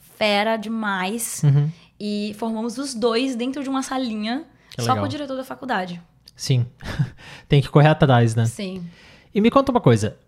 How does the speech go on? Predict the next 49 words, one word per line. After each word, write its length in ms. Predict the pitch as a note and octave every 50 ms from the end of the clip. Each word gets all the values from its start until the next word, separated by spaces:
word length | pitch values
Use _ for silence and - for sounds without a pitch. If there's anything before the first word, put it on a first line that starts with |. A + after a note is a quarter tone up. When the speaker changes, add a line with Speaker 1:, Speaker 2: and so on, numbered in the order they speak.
| _ _ -
Speaker 2:
Quantos 340 | - G#3+ B3 - C#4+ A#3+ B3
arti-, 340 | A3 G3 E3+ - - G3+ -
a 80 | G3 G3
gente 180 | A#3+ D4 D4
vai 120 | D4 C#4 B3
ver 100 | A#3 A#3+
isso 160 | G#3 - G#3+
no 60 | G3+
currículo, 400 | E3+ E3 D3+ D#3 D3+ - D3+ C#3+
mas 180 | C#3+ D3 C#3+ -
quantos 320 | - A3 G#3+ - A#3 G#3
artigos 640 | F#3+ D3+ C#3+ - - E3 F3 E3 E3 D#3+ D3 B2 -
tu 300 | - - C3+ - D3+ C3
tinha? 440 | B2 - - D#3 E3 E3+ E3 D3+ C3+
Tu 80 | -
tinha 180 | C#3+ - A#3 A#3+
experiência 420 | - - G3 F3 E3+ E3+ E3+ E3+
com 100 | F3 E3
pesquisa 580 | - D#3+ C3 - - - D3+ D3 C3 A#2 A#2+ A2
já, 180 | G#2+ B2 A#2+ A#2+
né? 100 | A#2 A2+
Que 80 | -
tu 80 | - -
falou 220 | - C3 B2+ B2+
que 80 | B2 -
fez 140 | - C3 C3
algumas 220 | C3 C3+ C3+ C3
pesquisas 560 | - C#3+ B2+ B2 - - C3 A#2 C3 B2 A#2
aqui 260 | B2+ A#2+ A#2+ - C3 B2
e 40 |
ali. 320 | A#2+ A2+ A2+ A2+ A2 G#2 - - _
Speaker 1:
Sim, 460 | - - - F4 D#4+ B3 G#3 G3 F3+ F3 _ -
mas 280 | A#3 C#4 D#4+ F4 C#4+
nada 460 | D4+ D4 D4 D#4 E4 E4+ F4+ F4+ G4 F#4
demais. 600 | - E4+ E4 C#4 G#3+ - - - - - - - _ _
Speaker 2:
Uhum. 260 | - C#3+ B2+ C#3+ C#3+ C#3 - _ _
Speaker 1:
Eu 160 | - G#3 G#3+
não, 480 | A3 A3 A3+ A#3+ C#4 D#4+ E4+ E4+ - - _ _
é, 400 | G#3+ A3 G#3 G3 G3 F#3+ F#3 F#3
o 60 | F#3+ G3
meu 160 | G#3+ A3+ A#3
currículo, 420 | A#3 B3 A#3 A#3 A#3 A#3+ - A#3
ele 200 | A3+ A3 A3 A3+
não 320 | A3+ A3+ A#3+ C#4 E4+ F4 E4+
era 580 | C4+ A#3+ A#3 A#3 A#3+ C4 C4+ - - - - _ _
super 400 | - - - - A3 G#3 - G#3
forte 400 | - - - F#3 F3+ E3+ - -
em 40 | G3
pesquisa. 680 | E3+ G3 F3+ E3+ - - - E3+ F3+ F3+ A3 D4 E4+